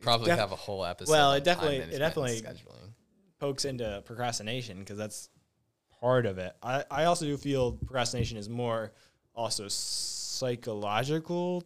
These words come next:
Speaker 2: too.
Speaker 1: Oh, yeah, hundred percent.
Speaker 2: Definitely. I wish if I didn't procrastinate, <clears throat> speaking of, very timely or subjectly,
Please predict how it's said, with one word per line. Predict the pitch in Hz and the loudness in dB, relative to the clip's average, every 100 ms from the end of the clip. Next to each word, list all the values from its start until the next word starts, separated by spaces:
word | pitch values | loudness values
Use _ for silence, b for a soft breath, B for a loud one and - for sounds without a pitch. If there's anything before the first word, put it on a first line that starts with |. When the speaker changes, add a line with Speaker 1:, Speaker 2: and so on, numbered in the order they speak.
| - | -8
Speaker 2:
too. | - 139 151 175 190 196 | -6 -2 0 0 -2 -2
Speaker 1:
Oh, | 156 101 87 | 0 0 -2
yeah, | 90 85 | -6 -8
hundred | 101 98 90 | -10 -14 -14
percent. | - - | -14 -14
Speaker 2:
Definitely. | 165 160 156 156 - _ _ _ | -10 -8 -8 -10 -16 _ _ _
I | 110 | -4
wish | 131 147 - - - - - | 0 2 2 0 -4 -14 -12
if | 110 | -4
I | 113 101 101 101 101 b b _ | 0 0 -2 -6 -12 b b _
didn't | - 120 117 - | -10 -8 -8 -12
procrastinate, | 117 131 156 185 123 113 165 _ _ | -14 -6 -4 -4 -6 -10 -12 _ _
<clears throat> | - | -10
speaking | 190 175 180 175 147 131 117 _ - _ _ _ 98 92 | -6 -4 -2 -2 -2 -6 -10 _ -14 _ _ _ -20 _
of, | 92 - | _ -14
very | 117 101 | -10 -10
timely | 92 110 117 85 117 b b b _ | -12 -12 -10 -12 -18 b b b _
or | 87 90 | -20 -14
subjectly, | - - 107 101 - 82 101 | -12 -12 -12 -12 -14 -20 -20